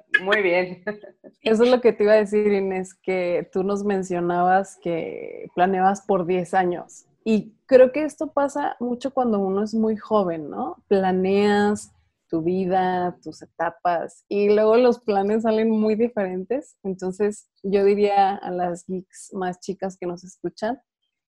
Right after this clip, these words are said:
Speaker 2: sí es bueno tener una estructura, porque la estructura,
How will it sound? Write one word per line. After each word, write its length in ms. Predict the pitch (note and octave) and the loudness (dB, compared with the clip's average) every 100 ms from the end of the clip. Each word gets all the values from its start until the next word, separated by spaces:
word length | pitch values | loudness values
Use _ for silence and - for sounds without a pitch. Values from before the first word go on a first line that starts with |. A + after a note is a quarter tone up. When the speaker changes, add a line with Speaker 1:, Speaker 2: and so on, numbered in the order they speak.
| _ | _
Speaker 2:
sí 220 | - A3 | 2 4
es 120 | A3+ | 4
bueno 360 | A3+ A#3 A#3 A#3+ | 4 2 2 0
tener 240 | A3 G3 | 0 0
una 200 | G3 G#3+ | 0 0
estructura, 800 | G#3+ - F3 - - G3+ A#3 F#4+ - _ | -2 -4 -10 -8 -2 0 0 -2 -8 _
porque 520 | G3 F#3+ F#3+ F3+ F3 | -2 -2 -2 -2 0
la 160 | F3+ F3+ | 0 -2
estructura, 680 | F3 F#3+ F3+ - F#3+ G3+ | -4 -8 -8 -2 -2 -2